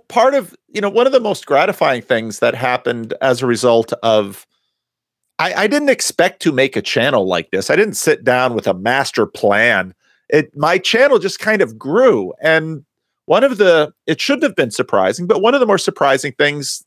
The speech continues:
about my channel that grew were the conversations that, you know, not only did people want to talk to me, they wanted to talk to each other.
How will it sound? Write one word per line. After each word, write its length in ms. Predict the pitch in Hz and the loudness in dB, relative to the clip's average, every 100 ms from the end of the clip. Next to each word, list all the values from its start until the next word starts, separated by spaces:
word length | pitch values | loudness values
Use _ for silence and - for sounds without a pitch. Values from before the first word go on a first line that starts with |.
| _ | _
about 340 | 120 202 277 165 | -2 0 0 2
my 140 | 131 | 0
channel 360 | - 110 101 101 | 0 0 0 2
that 200 | 107 - | 0 0
grew 240 | 117 143 | 0 2
were 240 | 156 180 226 | 4 2 2
the 100 | 269 | 0
conversations 1000 | 208 214 220 220 233 247 - 127 - - _ _ _ _ _ | -2 -2 -2 0 0 0 -8 -12 -18 -20 _ _ _ _ _
that, 320 | 170 160 - - _ _ _ _ _ _ _ - | 0 2 0 -6 _ _ _ _ _ _ _ -2
you 80 | 180 | 0
know, 100 | 175 | 2
not 220 | 190 247 | 4 4
only 220 | 240 196 | 4 2
did 180 | 165 - | 0 -2
people 300 | 196 170 156 | 0 2 4
want 180 | 151 143 | 4 2
to 40 | |
talk 280 | - 143 - | 2 0 0
to 60 | 139 | -2
me, 180 | 202 240 | 0 2
they 140 | 151 | 2
wanted 320 | 147 175 170 | 2 2 0
to 80 | 139 | -4
talk 300 | - 156 160 | -2 -2 -2
to 160 | 151 139 | -4 -4
each 160 | 127 | 0
other. 320 | 262 233 95 | 0 0 -4